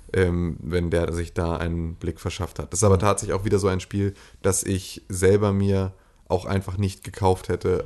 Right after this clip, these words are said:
Speaker 2: auch nicht aus Neugierde. Dafür
Speaker 1: Ich
Speaker 2: war
Speaker 1: jetzt
Speaker 2: meine
Speaker 1: auch
Speaker 2: Neugierde
Speaker 1: erstmal
Speaker 2: auch
Speaker 1: nicht.
Speaker 2: nicht hoch genug tatsächlich.
Speaker 1: Nee, ich jetzt auch erstmal nicht.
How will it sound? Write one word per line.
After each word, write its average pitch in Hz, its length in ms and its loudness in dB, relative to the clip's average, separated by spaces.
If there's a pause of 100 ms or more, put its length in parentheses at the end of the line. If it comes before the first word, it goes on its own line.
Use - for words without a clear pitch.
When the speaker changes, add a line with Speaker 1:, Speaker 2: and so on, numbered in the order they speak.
Speaker 2:
auch 92 240 -2
nicht 98 180 -2
aus 90 140 -4
Neugierde. 87 600 -2 (420)
Dafür 113 160 4
Speaker 1:
Ich 143 40 6
Speaker 2:
war 131 100 8
Speaker 1:
jetzt 113 40 6
Speaker 2:
meine 113 140 6
Speaker 1:
auch 120 40 8
Speaker 2:
Neugierde 107 420 8
Speaker 1:
erstmal - 60 8
Speaker 2:
auch 101 60 6 (100)
Speaker 1:
nicht. - 20 -4
Speaker 2:
nicht 98 180 -2
hoch 107 160 0
genug 90 260 -4
tatsächlich. 104 380 0
Speaker 1:
Nee, 104 220 2 (120)
ich - 120 -12
jetzt 107 180 -8
auch 95 160 -4
erstmal 92 340 -4
nicht. 98 240 -4